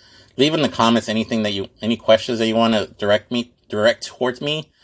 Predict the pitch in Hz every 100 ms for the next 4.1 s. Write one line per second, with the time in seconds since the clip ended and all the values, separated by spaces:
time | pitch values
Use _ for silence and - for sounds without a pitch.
0 | _ _ _ - 113 - 156 214 196 185
1 | 170 90 - 98 101 95 90 - _ _
2 | - 104 110 104 104 98 95 104 113 120
3 | 110 101 - 117 110 101 98 101 101 113
4 | 123